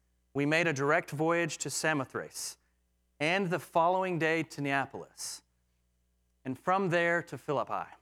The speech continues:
which is a leading city in the district of Macedonia and a Roman colony. We remained in the city some days, probably around three, and on the Sabbath day we went outside the gate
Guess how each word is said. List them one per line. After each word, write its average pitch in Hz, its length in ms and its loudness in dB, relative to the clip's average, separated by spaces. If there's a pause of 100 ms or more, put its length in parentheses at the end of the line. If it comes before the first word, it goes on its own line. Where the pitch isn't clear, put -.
(400)
which 131 260 -6
is 135 460 -2
a 117 80 -6
leading 160 380 -2
city 147 440 -4
in 135 100 -6
the 117 60 -6
district 127 420 -8
of 110 60 -18
Macedonia 120 720 -6 (300)
and 101 80 -16
a 101 40 -10
Roman 113 280 -4
colony. 107 420 -4 (120)
We 123 100 -6
remained 170 520 0
in 170 200 -4
the 160 100 -2
city 170 320 -2
some 143 360 -4
days, 113 380 -6 (600)
probably 135 220 -2
around 135 240 -2
three, 113 280 -4 (520)
and 139 100 -2
on 139 80 2
the 131 80 -4
Sabbath 185 640 2
day 139 240 2
we 139 120 0
went 151 320 -2
outside 135 540 0
the 135 80 -2
gate 120 380 -4